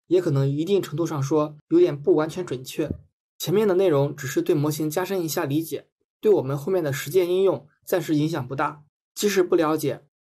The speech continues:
也不影响后面的工作。接下来的内容，我们讲一下如何利用这些训练得到的信息，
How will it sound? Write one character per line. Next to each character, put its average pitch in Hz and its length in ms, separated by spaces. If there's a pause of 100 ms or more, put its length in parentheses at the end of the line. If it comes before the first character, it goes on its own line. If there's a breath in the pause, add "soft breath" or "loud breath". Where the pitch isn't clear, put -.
(120)
也 143 140
不 151 80
影 175 120
响 151 200
后 175 160
面 165 100
的 131 80
工 175 180
作。 147 320 (260)
接 208 60
下 196 140
来 135 100
的 151 120
内 165 120
容， 127 360 (180)
我 143 100
们 156 140
讲 135 220
一 - 20
下 147 180
如 156 160
何 165 140
利 180 100
用 180 160
这 160 140
些 165 140
训 190 180
练 180 300 (180)
得 143 100
到 180 120
的 147 100
信 156 220
息， 165 380